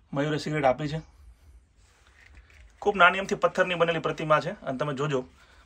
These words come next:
હું તમને ખૂબ ઝૂમ કરીને દેખાડીશ. જુઓ તમે, પાછળ પણ જો કોઈ વ્યક્તિ નથી.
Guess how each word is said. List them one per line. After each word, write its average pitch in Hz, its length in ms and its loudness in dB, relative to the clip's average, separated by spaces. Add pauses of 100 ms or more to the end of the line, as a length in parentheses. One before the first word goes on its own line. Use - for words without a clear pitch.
(100)
હું 160 60 -2
તમને 180 180 2
ખૂબ 180 280 2
ઝૂમ 170 240 2
કરીને 190 240 4
દેખાડીશ. 143 460 0 (4000)
જુઓ 135 240 2
તમે, 117 200 -4 (2250)
પાછળ 143 280 -2
પણ 180 160 -2
જો 170 160 2
કોઈ 160 160 0
વ્યક્તિ 156 280 -2
નથી. 117 280 -2